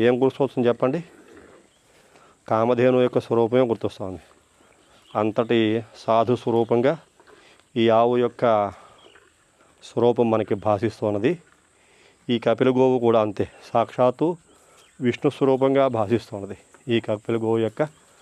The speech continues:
స్వరూపం కూడా. అది మహాలక్ష్మి అయితే ఇది శ్రీ మహావిష్ణువుగా మనకి భాసిస్తూ ఉన్న కారణం చేత ఇక్కడ మనకి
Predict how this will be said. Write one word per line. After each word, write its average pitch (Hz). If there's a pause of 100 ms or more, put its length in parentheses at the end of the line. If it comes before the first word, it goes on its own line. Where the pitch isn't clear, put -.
(440)
స్వరూపం 113 (120)
కూడా. 95 (220)
అది 110
మహాలక్ష్మి 117
అయితే 113 (640)
ఇది 120 (120)
శ్రీ 120
మహావిష్ణువుగా 113
మనకి 107 (460)
భాసిస్తూ 107
ఉన్న 104 (100)
కారణం 104
చేత 104 (920)
ఇక్కడ 123
మనకి 117